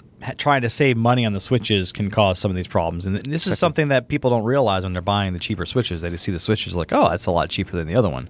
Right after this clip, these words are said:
Speaker 2: Yeah, and that's, that's exactly this unbalance between bandwidth, uh, demand, um, and, uh, and the capabilities or the link, uh, speeds of the, of the network, basically.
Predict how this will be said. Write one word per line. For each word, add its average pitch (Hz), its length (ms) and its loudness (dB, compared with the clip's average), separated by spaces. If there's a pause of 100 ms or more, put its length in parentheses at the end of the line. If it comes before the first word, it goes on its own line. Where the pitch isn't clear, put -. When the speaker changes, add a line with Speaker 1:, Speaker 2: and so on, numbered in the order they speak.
Speaker 2:
Yeah, 110 140 2
and - 120 2
that's, - 220 4
that's 127 200 0
exactly 117 320 -2
this 107 260 2
unbalance 117 720 0
between 110 400 0
bandwidth, 120 720 0
uh, 104 400 0
demand, 110 720 2 (180)
um, 113 460 2
and, 104 420 0
uh, 104 260 4
and 101 280 0
the 107 80 -4
capabilities 110 760 0
or 110 80 -2
the 101 100 0
link, 113 280 2
uh, 104 220 0
speeds - 520 -2
of 95 300 -2
the, 95 260 2
of - 80 -4
the 104 80 0
network, 92 320 -2
basically. 82 400 -6